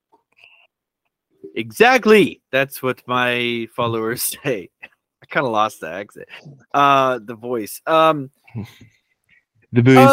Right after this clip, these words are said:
Speaker 1: I'm
Speaker 2: the
Speaker 1: on the
Speaker 2: voice,
Speaker 1: show.
Speaker 2: the thing with the voice
Speaker 1: Yeah,
Speaker 2: is
Speaker 1: the voice.
Speaker 2: you want it lower?
Speaker 1: Lower.
Speaker 2: You wanna elongate your words.
Speaker 1: Elongate.
Speaker 2: Elongate
Speaker 1: China.
Speaker 2: them words.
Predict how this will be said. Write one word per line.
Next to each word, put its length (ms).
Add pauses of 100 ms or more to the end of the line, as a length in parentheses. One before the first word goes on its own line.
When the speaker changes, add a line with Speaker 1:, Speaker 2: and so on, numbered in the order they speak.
(360)
Speaker 1:
I'm 80
Speaker 2:
the 40
Speaker 1:
on 240
the 140
Speaker 2:
voice, 180 (240)
Speaker 1:
show. 320 (440)
Speaker 2:
the 100
thing 200
with 120
the 80
voice 480
Speaker 1:
Yeah, 140
Speaker 2:
is 680 (120)
Speaker 1:
the 60
voice. 280
Speaker 2:
you 80
want 160
it 80
lower? 500 (540)
Speaker 1:
Lower. 340
Speaker 2:
You 120
wanna 160 (100)
elongate 960
your 180
words. 720
Speaker 1:
Elongate. 960 (360)
Speaker 2:
Elongate 720
Speaker 1:
China. 160
Speaker 2:
them 180
words. 480